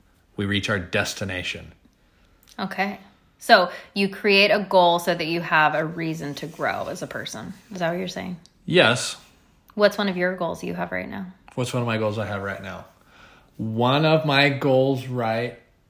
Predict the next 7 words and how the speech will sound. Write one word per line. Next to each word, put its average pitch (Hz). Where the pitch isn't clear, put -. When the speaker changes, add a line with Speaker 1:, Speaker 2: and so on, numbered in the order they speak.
Speaker 1:
now, 104
I'm -
trying 131
to 127
think -
of 147
one. -